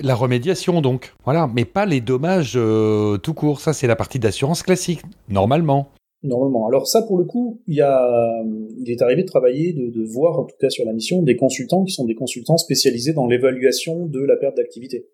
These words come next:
Speaker 2: qui commencent à travailler en même temps. Après, je suis pas du tout un spécialiste de l'assurance, donc je sais pas, euh, qu'est-ce qui relève de l'assurance cyber, qu'est-ce qui relève de l'assurance classique, euh, et cetera.
Speaker 1: Mais en principe, justement, l'indemnisation de la, la perte de chiffre d'affaires, hein, pour le dire en grande masse, euh, c'est pas l'assurance cyber. L'assurance cyber, ça va être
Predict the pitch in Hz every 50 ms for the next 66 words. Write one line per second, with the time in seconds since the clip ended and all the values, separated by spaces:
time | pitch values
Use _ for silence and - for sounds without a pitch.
0 | _ _ _ _ _ _ - - - 110 110 113 - 113 104 - 110 110 110 110
1 | 117 123 120 113 117 117 113 113 107 - - - - _ - - - 165 175 -
2 | - - 135 123 120 127 151 156 151 180 175 156 - 160 127 - 131 131 127 131
3 | 127 120 117 - - 127 135 165 170 147 139 131 120 123 117 - 139 120 - 143
4 | 147 147 143 131 117 113 117 113 113 113 - 135 127 - - 135 117 120 120 131
5 | 135 127 117 113 110 - 123 117 110 - - 117 131 127 - - - - _ -
6 | 110 117 120 120 117 120 110 107 110 - 113 107 113 113 - - - 107 - -
7 | 127 127 127 - - 120 113 - - 117 117 110 110 - - - _ _ _ _
8 | _ _ _ - - 113 113 113 104 - 123 - - - 123 135 123 - 135 139
9 | 131 120 117 113 113 113 107 120 110 - - 139 120 101 95 95 87 87 90 -
10 | 98 92 85 85 - - 90 135 135 - 185 175 127 127 127 - - 107 101 95
11 | 87 101 90 98 95 85 92 101 101 117 143 190 185 - - - - - - -
12 | - - 104 104 98 95 92 90 87 - - 107 101 - 180 202 202 165 - -
13 | - 139 151 - - - 117 120 117 110 104 - - 110 113 101 - 120 113 151
14 | 165 - - 135 117 127 143 - -